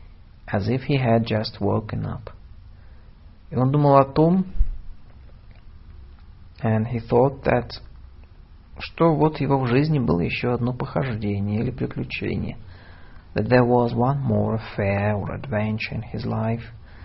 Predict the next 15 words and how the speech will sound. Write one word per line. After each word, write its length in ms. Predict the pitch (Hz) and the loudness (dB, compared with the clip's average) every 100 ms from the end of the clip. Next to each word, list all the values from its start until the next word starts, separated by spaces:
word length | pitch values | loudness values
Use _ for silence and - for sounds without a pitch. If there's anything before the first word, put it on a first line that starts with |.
| - - - - - - - - - - - - - - - - - - - | -18 -18 -18 -18 -20 -20 -20 -20 -18 -18 -18 -16 -16 -16 -16 -16 -16 -16 2
И 300 | 147 151 156 | 8 10 12
оно 240 | 156 151 175 | 10 8 4
тоже 640 | 175 151 147 143 151 143 - - | 8 8 10 8 4 4 -2 -2
уже 200 | 143 143 | 2 0
кончилось, 920 | 139 139 139 - 131 131 131 - - - - - - - | 0 0 0 0 0 0 0 -4 -12 -6 -4 -2 -4 -4
and 160 | - 110 | -2 0
it 240 | 151 - | 0 -2
too 240 | - 120 127 | -4 0 2
was 380 | 123 120 123 127 | 2 0 0 -2
now 260 | 120 123 - | -4 -4 -2
over. 420 | 120 113 120 123 - - - - - - - - - | 0 2 0 0 -8 -18 -20 -20 -20 -20 -20 -20 -8
И 300 | - 123 143 | -2 0 2
осталось 540 | 127 - - 120 131 | 0 0 2 2 -2
теперь 320 | - - 110 113 | -6 -4 -2 -2
воспоминание. 920 | 120 - 120 123 110 98 98 95 | -4 -4 -4 -2 -2 -2 -2 -4